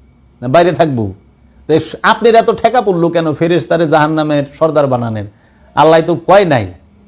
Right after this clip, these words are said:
যে, কোরআনের মধ্যে এই রকম তো নাই, "ওমা জাআলনা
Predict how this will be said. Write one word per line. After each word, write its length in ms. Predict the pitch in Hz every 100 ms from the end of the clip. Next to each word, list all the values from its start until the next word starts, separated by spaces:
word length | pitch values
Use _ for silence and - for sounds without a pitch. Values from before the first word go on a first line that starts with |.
| _ _ _ _ -
যে, 360 | 104 151 135 -
কোরআনের 340 | - 165 165 156
মধ্যে 240 | 147 151
এই 140 | 185
রকম 280 | 190 - 208
তো 100 | 170
নাই, 260 | 135 107 98 - _ _ -
"ওমা 300 | 175 196 180
জাআলনা 680 | 175 160 208 196 156 139